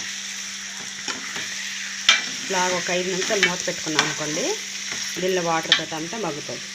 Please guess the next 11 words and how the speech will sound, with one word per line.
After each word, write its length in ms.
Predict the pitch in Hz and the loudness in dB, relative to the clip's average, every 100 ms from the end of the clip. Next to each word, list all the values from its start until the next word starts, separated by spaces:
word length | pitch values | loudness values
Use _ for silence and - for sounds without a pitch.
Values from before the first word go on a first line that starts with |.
| - - - - - - - - - - - - - - - - - | -8 -8 -8 -8 -8 -8 -8 -10 -10 -4 0 2 2 2 2 2 2
చూసారా, 320 | 196 190 226 269 | 2 4 2 2
మనకి 260 | 196 214 349 240 | 2 2 4 4
మూత 160 | 185 - | 2 2
తీయగానే 380 | 180 170 185 285 | 2 2 2 2
అందులో 220 | 226 175 196 226 | 2 2 2 2
మనకి 260 | 170 160 - - 165 160 | 2 4 4 4 4 4
ఆయిల్ 180 | 165 170 | 4 4
అంతా 160 | 156 - | 2 4
పైకి 300 | 165 160 - 359 - - - - - | 4 4 2 2 2 2 2 2 4
వస్తుందన్నమాట. 600 | 180 - 165 160 156 151 160 | 4 4 4 4 4 2 2
అంటే 140 | - | 4